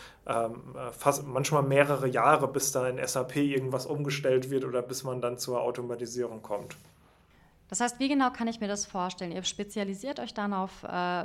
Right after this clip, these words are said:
Speaker 2: bestimmte Teilbereiche von beispielsweise K I oder Au-,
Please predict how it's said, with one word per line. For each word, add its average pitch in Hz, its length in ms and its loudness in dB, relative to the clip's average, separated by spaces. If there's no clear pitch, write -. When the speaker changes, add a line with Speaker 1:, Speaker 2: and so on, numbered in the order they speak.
Speaker 2:
bestimmte 185 540 -6
Teilbereiche 226 880 -2
von 185 420 -4
beispielsweise 165 480 -10
K 170 280 -8
I 202 360 -2
oder 175 340 -2
Au-, - 140 -4